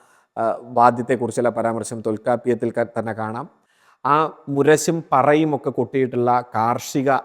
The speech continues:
ആനന്ദങ്ങൾ കാണാം. അതായത് ഏറ്റവും പ്രാചീനമായ സംഗീതം സ്വാഭാവികമായും വേട്ടയാടിയതിന് ശേഷമുള്ള ആനന്ദ നിമിഷങ്ങളിലോ തുടർന്ന് കൃഷി ആരംഭിച്ചതിന് ശേഷം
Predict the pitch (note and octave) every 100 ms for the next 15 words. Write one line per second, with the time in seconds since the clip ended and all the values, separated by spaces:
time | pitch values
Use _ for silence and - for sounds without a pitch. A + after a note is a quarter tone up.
0 | - A2+ A#2+ B2+ C3 B2+ B2 A2+ G2+ G#2
1 | C3+ - E3 F#3 F#3+ A3 - D#3+ - G#3
2 | A3+ G3 E3 E3 G3 G3+ F3+ D#3 D3+ D3+
3 | C#3+ B2+ C3 B2+ F#2 - _ _ - C3+
4 | C#3 C#3+ D#3+ E3+ F3 D#3+ C3+ C3 C#3+ -
5 | _ - A2 B2+ B2 D3+ D3 D3 D3+ D3+
6 | D3 D#3 C#3 D3+ C#3 C3+ B2+ B2 A#2+ B2
7 | A#2+ A2 A2+ A2+ A2+ C#3 - B2 B2 C#3+
8 | C#3+ A#2 - E3+ D3 C#3+ C#3 D3 C#3+ C#3+
9 | C3+ A#2 D3